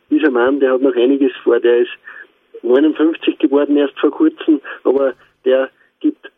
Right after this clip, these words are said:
ordentlich Gas noch ganz, ganz lange, da bin ich mir sicher. Dieses Interview geht ja auch knapp vor der Donauinsel,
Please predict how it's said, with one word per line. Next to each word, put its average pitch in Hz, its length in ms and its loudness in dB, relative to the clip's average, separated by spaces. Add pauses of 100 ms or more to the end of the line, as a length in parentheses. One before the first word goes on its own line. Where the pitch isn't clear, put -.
ordentlich 139 400 -2
Gas 117 260 -2
noch 131 180 -2 (200)
ganz, 131 240 -2
ganz 135 180 0
lange, 127 280 0
da 127 80 -2
bin 135 200 -2
ich 123 80 -4
mir 135 200 0
sicher. 143 400 -2 (600)
Dieses 285 260 0 (520)
Interview 156 420 0
geht 143 200 0
ja 143 100 2
auch 131 160 -2 (440)
knapp 127 260 -4 (320)
vor 139 120 2
der 139 260 0 (200)
Donauinsel, 165 640 2